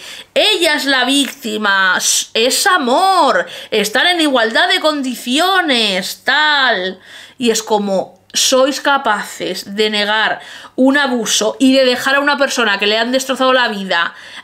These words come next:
a la deriva solo por no admitir que una tía puede infligir dolor y puede causar dolor y destrozar la vida y tener poder sobre un tío.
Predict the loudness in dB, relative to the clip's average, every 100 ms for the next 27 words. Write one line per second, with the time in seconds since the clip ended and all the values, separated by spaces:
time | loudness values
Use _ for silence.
0 | -6 0 2 2 2 2 2 2 2 -2
1 | -4 -16 -20 -18 -6 -2 2 4 4 4
2 | 4 2 2 2 2 2 0 0 2 2
3 | -2 -12 -4 2 4 4 2 2 0 0
4 | 0 2 2 2 0 0 4 4 4 0
5 | -2 -2 -2 0 0 2 2 4 2 2
6 | -2 -8 -12 -2 0 4 4 4 2 2
7 | 2 0 0 2 2 2 0 0 0 0
8 | 0 2 2 2 2 0 0 0 0 2
9 | 2 0 0 0 2 2 -2 -8 -20 -8
10 | -2 2 4 4 2 0 -2 -4 -2 2
11 | 0